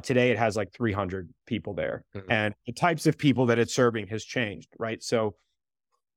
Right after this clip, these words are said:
Speaker 1: in the nineteen, you know, you could have committed somebody in nineteen ten for being hysterical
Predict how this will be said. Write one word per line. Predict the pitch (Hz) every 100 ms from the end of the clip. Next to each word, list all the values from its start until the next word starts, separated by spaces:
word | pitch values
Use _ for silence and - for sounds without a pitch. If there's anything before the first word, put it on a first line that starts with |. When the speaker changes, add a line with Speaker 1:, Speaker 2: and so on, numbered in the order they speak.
| _
Speaker 1:
in | 139 135
the |
nineteen, | 139 156 - 151 139 127 - _ _ _
you | 120
know, | 120 104
you | 123
could | 165 180
have | -
committed | 147 147 143
somebody | - 151 143 127
in | 123
nineteen | 131 - 131 120
ten | 139 131
for | 127 113
being | 120 110
hysterical | 120 - 143 135 120 - 78